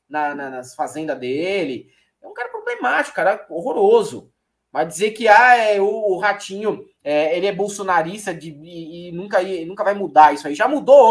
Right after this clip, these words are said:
ontem. Só o tipo de resposta invertida que o Lula deu nele já mostrou que mudou. A reação do Ratinho já mostrou que mudou.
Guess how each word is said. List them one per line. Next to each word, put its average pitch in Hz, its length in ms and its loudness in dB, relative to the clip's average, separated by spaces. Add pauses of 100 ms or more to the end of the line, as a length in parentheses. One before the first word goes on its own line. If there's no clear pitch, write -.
ontem. - 360 -6 (440)
Só 269 220 2
o 311 60 0
tipo 311 240 -10
de 247 80 -8
resposta 240 520 0
invertida 202 480 -6
que 202 140 -14
o 202 60 -8
Lula 202 260 -2
deu 190 180 -4
nele 233 320 -4 (140)
já 208 160 2
mostrou 262 340 -2
que 254 120 -12
mudou. 254 520 4 (560)
A - 120 -10
reação 277 680 2
do 180 60 -4
Ratinho 160 360 -4
já 277 100 -4
mostrou 269 280 -12
que 294 100 -16
mudou. 269 560 -4